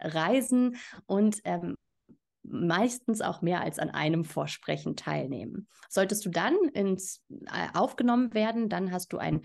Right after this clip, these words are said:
meist vierjähriges Studium vor dir oder eine mi-, vierjährige Ausbildung vor dir und bist danach dann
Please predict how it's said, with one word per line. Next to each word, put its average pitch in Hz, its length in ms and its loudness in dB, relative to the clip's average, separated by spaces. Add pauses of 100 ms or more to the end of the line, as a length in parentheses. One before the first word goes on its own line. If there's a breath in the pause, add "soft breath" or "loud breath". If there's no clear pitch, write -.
(180 loud breath)
meist 180 300 0
vierjähriges 156 760 2
Studium 247 500 2
vor 196 340 0
dir 196 360 0 (220 soft breath)
oder 156 200 -2
eine 151 140 0
mi-, 156 220 -2
vierjährige 156 580 -2
Ausbildung 185 600 0
vor 180 240 -2
dir 170 240 0 (360 loud breath)
und 208 340 2
bist - 240 -2
danach 156 560 0
dann 180 380 2